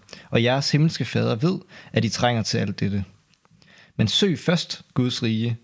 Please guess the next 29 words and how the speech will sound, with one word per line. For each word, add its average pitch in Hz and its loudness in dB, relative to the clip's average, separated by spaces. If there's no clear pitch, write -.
og - -4
hans 110 -2
retfærdighed, 110 -2
så - 0
skal - 0
alt 147 0
an-, 113 -2
alt 139 0
det 120 -2
andet 113 0
gives 113 -2
jer 101 0
i 113 -2
tilgift. - -2
Så - 2
vær 135 4
der 139 0
ikke 170 0
bekymret 135 2
for - -2
dagen 123 0
i - 0
morgen. 127 0
Dagen 113 4
i 107 2
morgen 135 4
skal 131 -2
bekymre 120 0
sig 107 0